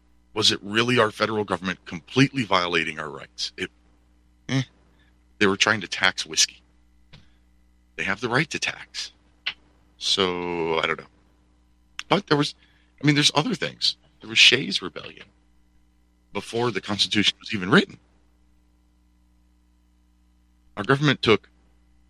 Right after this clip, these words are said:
maybe nine years to stomp all over our, our, our enumerated rights, the ones that are just plain black and white, the First Amendment. Stomped all over it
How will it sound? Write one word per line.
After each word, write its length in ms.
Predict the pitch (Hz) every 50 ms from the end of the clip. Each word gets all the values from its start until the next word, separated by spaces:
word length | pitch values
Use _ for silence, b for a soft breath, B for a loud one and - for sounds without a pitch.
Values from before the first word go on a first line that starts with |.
| _ _ _ _ _ _ _ - 82 - - _ _ -
maybe 480 | 82 85 87 90 95 110 120 117 117 110
nine 300 | 104 95 90 92 92 82
years 340 | - - - - - - -
to 120 | - -
stomp 340 | 87 - - 85 87 85 -
all 220 | - 80 78 - 76
over 240 | - - 73 -
our, 160 | 80 - - - - -
our, 160 | 85 90 87 -
our 120 | 95 95
enumerated 460 | 98 107 120 135 131 127 123 117 104 117
rights, 300 | 113 110 - - - -
the 80 | 107
ones 160 | 107 123 131
that 140 | - 143 -
are 40 | 131
just 220 | - - - -
plain 300 | - - 147 151 151 147
black 240 | 123 113 110 113 -
and 100 | 127 107
white, 220 | 101 92 76 - _ b b b b b b _ -
the 100 | 113 107
First 500 | - - - 135 135 127 - - - - - -
Amendment. 480 | 101 107 110 107 107 101 85 78 - - _ _ _ _ _ _ _ _ _ _ _ _ _ _ _ _ _ _ _ _ _ _ _ _ _ _ _ _ _ _ _ _ _ -
Stomped 340 | - - 95 101 104 -
all 160 | - 87 98 98
over 240 | 87 78 82 80
it 100 | 80 -